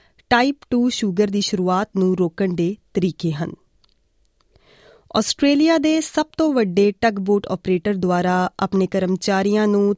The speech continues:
ਤਾਲਾਬੰਦ ਕਰਨ ਦੇ ਇੱਕ ਕਦਮ ਨੇ ਕ੍ਰਿਸਮਸ ਤੋਂ ਪਹਿਲਾਂ ਸਪਲਾਈ ਲੜੀ ਵਿੱਚ ਰੁਕਾਵਟਾਂ ਨੂੰ ਲੈ ਕੇ ਚਿੰਤਾਵਾਂ ਪੈਦਾ ਕਰ ਦਿੱਤੀਆਂ ਹਨ। ਇਹ ਫੈਸਲਾ ਡੈਨਿਸ਼ ਟਗ ਬੋਟ ਕੰਪਨੀ, ਸਵਿਟਜ਼ਰ ਅਤੇ ਸਮੁੰਦਰੀ ਯੂਨੀਅਨ ਵਿਚਕਾਰ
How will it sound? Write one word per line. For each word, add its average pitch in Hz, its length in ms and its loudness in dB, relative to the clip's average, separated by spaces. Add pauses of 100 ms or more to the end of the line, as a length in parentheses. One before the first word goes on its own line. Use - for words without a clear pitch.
ਤਾਲਾਬੰਦ 220 560 0
ਕਰਨ 185 340 0
ਦੇ 185 120 2 (120)
ਇੱਕ 202 140 -2
ਕਦਮ 208 340 0
ਨੇ 190 180 0 (460)
ਕ੍ਰਿਸਮਸ 302 480 0
ਤੋਂ 285 100 0
ਪਹਿਲਾਂ 240 400 0
ਸਪਲਾਈ 214 540 0
ਲੜੀ 196 300 2
ਵਿੱਚ 185 220 -2
ਰੁਕਾਵਟਾਂ 180 580 0
ਨੂੰ 214 140 2
ਲੈ 196 180 0
ਕੇ 180 280 -2 (260)
ਚਿੰਤਾਵਾਂ 214 560 0
ਪੈਦਾ 170 360 -2
ਕਰ 165 200 -2
ਦਿੱਤੀਆਂ 151 360 -4
ਹਨ। 160 140 -6 (760)
ਇਹ 208 120 4
ਫੈਸਲਾ 247 600 0
ਡੈਨਿਸ਼ 240 460 0
ਟਗ 220 200 0
ਬੋਟ 202 300 0
ਕੰਪਨੀ, 196 540 0 (240)
ਸਵਿਟਜ਼ਰ 269 480 0 (100)
ਅਤੇ 202 300 2
ਸਮੁੰਦਰੀ 208 460 0
ਯੂਨੀਅਨ 196 380 2
ਵਿਚਕਾਰ 185 440 -2